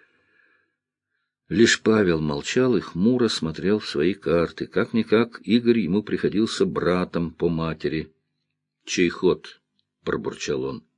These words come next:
«Твоего батьку наши к стенке поставят», — сказал Иван. «Это хорошо, коли бы его у нас в Андреевке судили». «Его ещё поймать надо», —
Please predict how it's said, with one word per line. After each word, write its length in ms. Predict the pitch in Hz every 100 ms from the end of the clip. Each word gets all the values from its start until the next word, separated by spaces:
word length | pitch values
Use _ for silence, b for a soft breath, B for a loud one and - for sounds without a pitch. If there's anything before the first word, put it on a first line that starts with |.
| _ _ _ _ _ _ _ - B B -
«Твоего 560 | 98 139 165 196 190
батьку 760 | 160 175 196 190 - 170 170 160
наши 460 | 143 175 165 165
к 80 | 156
стенке 520 | - - 160 170 -
поставят», — 640 | - 131 - 101 73 - _ _ _ _ _ _ -
сказал 500 | - - - 76 65
Иван. 300 | 65 60 - _ _ _ _ _ B B B
«Это 260 | - 175 185
хорошо, 840 | - 185 190 - 160 165 170 131 - _ _ _ _ _
коли 180 | - 135
бы 140 | 131
его 320 | 127 131 139
у 140 | 135 135
нас 380 | 131 131 123 101
в 100 | 117
Андреевке 640 | 127 110 120 113 113 -
судили». 640 | - 113 104 95 92 85 b b _ _ _ _ _ _ _ _ _ -
«Его 240 | 82 82
ещё 260 | 85 - 78
поймать 580 | - 76 78 82 - -
надо», — 360 | 67 - -